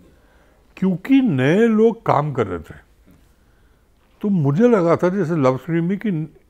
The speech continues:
एक नया एक्टर है तो उनको एक नई आवाज़ दें, तो तब डिसाइड किया था कि अमित कुमार से गवाएंगे।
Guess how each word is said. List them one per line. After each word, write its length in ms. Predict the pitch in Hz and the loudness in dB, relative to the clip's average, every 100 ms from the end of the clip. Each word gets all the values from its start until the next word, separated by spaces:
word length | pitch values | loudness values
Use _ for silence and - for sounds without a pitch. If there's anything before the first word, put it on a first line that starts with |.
| - | -12
एक 100 | 170 | -6
नया 460 | 147 113 135 202 175 | -4 0 0 0 -2
एक्टर 360 | - 113 92 | -2 -6 -6
है 100 | 92 120 _ 104 87 _ _ _ _ _ - | -8 -14 _ -20 _ _ _ _ _ _ -8
तो 60 | |
उनको 380 | 254 202 185 247 | -4 -2 -2 -2
एक 60 | 247 | 0
नई 320 | 165 143 196 | 2 2 2
आवाज़ 380 | 156 117 131 117 | 0 0 0 0
दें, 220 | 95 - - _ 110 _ _ _ _ _ _ _ _ - | -6 -12 -14 _ _ _ _ _ _ _ _ _ _ -6
तो 100 | 214 | -4
तब 300 | - 226 220 | 0 0 0
डिसाइड 360 | 175 214 185 | 2 0 0
किया 220 | 170 170 | 2 2
था 120 | 165 180 | 2 -2
कि 520 | - 180 220 226 175 - - - - - - | -4 -4 -4 -8 -14 -20 -20 -20 -20 -20 -6
अमित 200 | 143 160 | -2 0
कुमार 280 | - 139 123 | 0 -2 -2
से 120 | 101 | -4
गवाएंगे। 500 | 98 95 98 107 - | -10 -10 -14 -16 -18